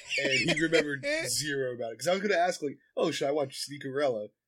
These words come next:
Speaker 1: And that was my
Speaker 2: No.
Speaker 1: Oh my God. Yeah, I'm just not.
Speaker 2: Don't.
Speaker 1: I
Speaker 2: It's
Speaker 1: will
Speaker 2: not
Speaker 1: be
Speaker 2: even
Speaker 1: watching
Speaker 2: worth
Speaker 1: this
Speaker 2: it.
Speaker 1: next movie, though.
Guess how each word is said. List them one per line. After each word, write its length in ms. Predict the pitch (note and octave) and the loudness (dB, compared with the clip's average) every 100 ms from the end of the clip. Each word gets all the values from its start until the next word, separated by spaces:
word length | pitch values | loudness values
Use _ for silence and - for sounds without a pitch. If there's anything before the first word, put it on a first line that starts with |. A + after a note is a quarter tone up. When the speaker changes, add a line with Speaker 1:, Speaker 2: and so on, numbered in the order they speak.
| _ _ _ _ _ _ _ | _ _ _ _ _ _ _
Speaker 1:
And 240 | B2+ C3+ C3+ | -2 0 2
that 160 | D3 | 2
was 160 | D#3 C#3+ | 2 0
my 80 | C#3+ | 0
Speaker 2:
No. 300 | A#2 G2+ - _ _ | 2 0 -4 _ _
Speaker 1:
Oh 160 | - B2 | -6 -4
my 140 | G2+ | -6
God. 300 | F#2 F#2+ F2+ - | -8 -8 -12 -12
Yeah, 220 | - A#2 G2+ G#2 | -2 0 0 -2
I'm 80 | |
just 180 | B2 A2+ | -6 -6
not. 200 | A2+ F#2+ - _ G2 _ _ _ _ _ _ - - A2 | -2 -2 -4 _ -20 _ _ _ _ _ _ -20 -20 -2
Speaker 2:
Don't. 300 | B2+ A#2+ F#2+ | 0 0 0
Speaker 1:
I 60 | B2+ | 0
Speaker 2:
It's 80 | D3 | 2
Speaker 1:
will 140 | F3 G3+ | 6 6
Speaker 2:
not 160 | C3+ | 6
Speaker 1:
be 60 | C3 | 4
Speaker 2:
even 40 | C#3+ | 2
Speaker 1:
watching 160 | G#2 | 2
Speaker 2:
worth 80 | G2+ | 0
Speaker 1:
this 140 | F2 - | 0 0
Speaker 2:
it. 40 | |
Speaker 1:
next 220 | C3 - | -4 -4
movie, 240 | A2 G2 F#2+ | -14 -14 -16
though. 200 | F2 | -18